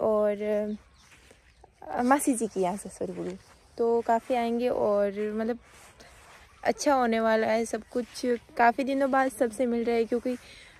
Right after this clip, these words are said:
अ, हमारे घर पे अब की बार कोई function हुआ नहीं है, तो फिर इतने, अम, आए नहीं, तो ये था, तो हमने सबको बुलाया कि, और घर आ गए। इतना अच्छा लग रहा है, इतना सुकून feel हो रहा है। और ओम जी को भी, मतलब, पूरे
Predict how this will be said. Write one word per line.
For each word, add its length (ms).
अ, 100
हमारे 460
घर 220
पे 100
अब 140
की 140
बार 200
कोई 120
function 400
हुआ 260
नहीं 300
है, 120
तो 100
फिर 340
इतने, 320
अम, 260
आए 160
नहीं, 180
तो 160
ये 300
था, 380
तो 140
हमने 260
सबको 320
बुलाया 360
कि, 120
और 300
घर 240
आ 120
गए। 160
इतना 360
अच्छा 280
लग 160
रहा 100
है, 60
इतना 200
सुकून 280
feel 200
हो 100
रहा 100
है। 60
और 240
ओम 280
जी 160
को 280
भी, 340
मतलब, 320
पूरे 300